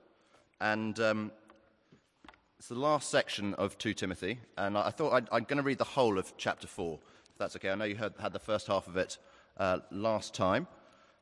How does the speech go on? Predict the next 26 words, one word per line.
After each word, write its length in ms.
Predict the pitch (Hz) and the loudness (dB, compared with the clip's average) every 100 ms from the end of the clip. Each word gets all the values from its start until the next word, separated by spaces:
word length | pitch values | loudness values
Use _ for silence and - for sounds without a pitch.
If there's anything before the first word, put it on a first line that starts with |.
| - | -4
um, 340 | 95 92 95 - 85 | 0 2 0 -4 -2
but 300 | 101 - - _ _ _ | -2 -2 -16 _ _ _
the, 160 | 104 95 - | -6 -6 -4
the, 320 | 98 98 98 | -2 2 4
um, 240 | 95 95 92 92 | 4 0 -4 -6
we're 80 | 101 | -2
gonna 140 | 107 | 0
read 120 | 101 | 0
the 40 | 104 | 0
whole 220 | 127 117 | 0 0
of 80 | - | 0
chapter 240 | 101 95 | -4 -4
four 320 | - 90 78 - | -6 -4 -4 -6
first 240 | 90 85 78 | -10 -10 -10
of 80 | |
all. 100 | 76 | -10
So 140 | 76 78 | -10 -6
page 240 | 98 87 | -6 0
one 160 | 107 107 | 0 2
one 160 | 92 | 2
nine 220 | 92 90 87 | 2 0 0
seven, 400 | 98 80 95 110 - - _ _ | -2 -2 -4 -8 -20 -20 _ _
two 120 | 113 | -6
Timothy 460 | - 87 82 85 85 - _ | -4 -4 -2 -4 -6 -12 _
chapter 520 | - - 85 - 82 80 _ _ _ _ | -14 -10 -10 -8 -10 -10 _ _ _ _
four. 500 | _ - 139 92 | _ -4 0 0